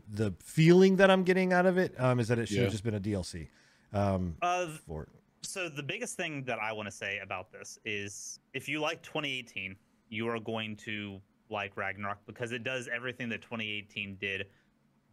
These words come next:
Speaker 3: better, um, and it's a more enjoyable gameplay experience. That being said, if you didn't like twenty eighteen, this plays very similar to twenty eighteen to a point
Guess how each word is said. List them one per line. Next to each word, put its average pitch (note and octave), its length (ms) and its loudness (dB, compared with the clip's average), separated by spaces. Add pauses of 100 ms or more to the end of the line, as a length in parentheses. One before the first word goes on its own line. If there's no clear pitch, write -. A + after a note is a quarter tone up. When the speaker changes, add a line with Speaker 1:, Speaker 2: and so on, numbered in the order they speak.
Speaker 3:
better, F#2+ 400 -4 (500)
um, G2+ 280 -4
and A#2 120 -4
it's A#2 140 -6
a B2 60 -6
more A2+ 260 -4
enjoyable G#2 800 -6 (260)
gameplay G#2+ 540 -6
experience. F2+ 720 -12 (640)
That C3 300 -6
being D3+ 260 -6
said, C3 500 -6
if A2+ 200 -8
you A2+ 80 -6
didn't C#3 280 -6
like A#2+ 200 -6
twenty A2 280 -6
eighteen, G2 600 -10 (840)
this - 280 -8 (200)
plays A2 600 -6 (420)
very A2+ 560 -6
similar G2 480 -8
to G#2 140 -12
twenty G2+ 240 -12
eighteen G2 400 -10 (380)
to C3+ 120 -6
a A#2+ 60 -2
point A2+ 340 -6